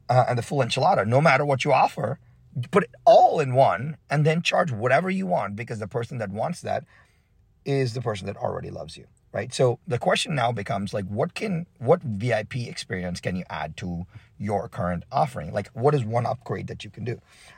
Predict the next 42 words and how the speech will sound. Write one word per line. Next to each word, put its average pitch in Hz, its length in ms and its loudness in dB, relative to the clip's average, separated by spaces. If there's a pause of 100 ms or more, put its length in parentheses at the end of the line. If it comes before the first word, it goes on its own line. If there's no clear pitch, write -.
(120)
Um, 127 320 4 (800)
this 131 200 2
all 185 120 8
came 143 200 0
about 117 320 6
because 104 440 0 (480)
I 127 240 4
actually 110 540 -2 (280)
did 101 420 -4
a 87 380 -4
V 90 220 -6
I 76 120 -4
P, - 60 -16 (160)
my 104 180 -2
first - 320 -8
V 101 160 -6
I 87 80 -4
P 95 200 -8
day. 69 220 -12 (100)
I 101 120 -2
actually 98 300 -4
hired 104 280 0
a 113 40 -6
coach, - 380 -8 (540)
uh, 98 160 -4 (340)
and 107 160 -2
I, 95 200 -2
you 160 100 -6
know, 101 80 -4
I 87 80 -4
paid 104 220 -4
him, 101 220 -4
I 101 60 -6
paid 95 200 -6
him 95 180 -4
thirty-five 101 340 -2
thousand 98 260 -4
dollars - 260 -6
for - 100 -10
one 85 220 -6
day, 82 200 -8 (480)
and 107 460 0